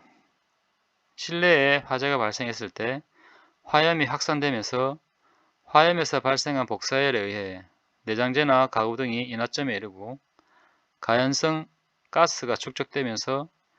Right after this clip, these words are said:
실내 전체가 한순간에 폭발적으로 화염에 휩싸이는 현상. 플래시오버의 정의를 쓰시오. 실내에 화재가 발생했을 때 화염이 확산되면서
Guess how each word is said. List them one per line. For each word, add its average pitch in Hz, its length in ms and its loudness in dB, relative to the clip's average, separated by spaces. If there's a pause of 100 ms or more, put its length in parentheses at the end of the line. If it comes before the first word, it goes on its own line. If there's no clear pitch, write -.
(340)
실내 170 480 0
전체가 143 480 0
한순간에 135 640 0
폭발적으로 139 720 -2
화염에 123 400 -4
휩싸이는 110 400 -8
현상. 92 440 -14 (1800)
플래시오버의 165 680 4
정의를 123 360 -2
쓰시오. 87 520 -8 (920)
실내에 175 640 4
화재가 147 420 -2
발생했을 117 520 -2
때 135 360 -4 (560)
화염이 165 400 4
확산되면서 113 1040 -4